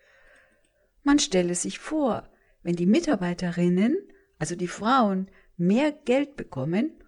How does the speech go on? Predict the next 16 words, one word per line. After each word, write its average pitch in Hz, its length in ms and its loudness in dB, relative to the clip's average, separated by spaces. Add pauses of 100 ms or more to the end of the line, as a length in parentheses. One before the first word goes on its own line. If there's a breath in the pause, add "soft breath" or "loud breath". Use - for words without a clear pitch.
(400 soft breath)
oder 175 180 2
gerecht 165 640 -4
bezahlt 269 640 -4
würden, 139 400 -8 (680 soft breath)
dann 311 180 0
zahlen 196 340 4
sie 196 140 0
ja 202 180 2
auch 247 140 -4
mehr 285 160 -2
Steuern 269 680 0 (580 soft breath)
und 175 100 -4
der 160 80 -2
Konsum 185 540 -2 (160)
wird 349 180 -2
angekurbelt. 143 960 -2